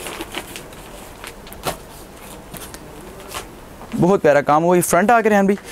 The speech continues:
अब ये इसकी बैक आ जाएगी रेहान भाई, सेम प्रिंट में ना, सेल्फ प्रिंट में।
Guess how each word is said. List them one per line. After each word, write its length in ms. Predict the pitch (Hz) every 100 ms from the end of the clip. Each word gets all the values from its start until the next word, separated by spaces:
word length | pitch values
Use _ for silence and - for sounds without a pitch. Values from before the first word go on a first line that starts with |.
| - -
अब 80 | 147
ये 80 | 170
इसकी 200 | 175 180
बैक 260 | 143 139 131
आ 60 |
जाएगी 220 | 117 113
रेहान 180 | 113 107
भाई, 100 | 117 - - - - - - - - -
सेम 300 | - 160 156
प्रिंट 260 | 139 139 135
में 80 | 151
ना, 80 | 202
सेल्फ 340 | - 151 -
प्रिंट 180 | 131 113
में। 140 | 120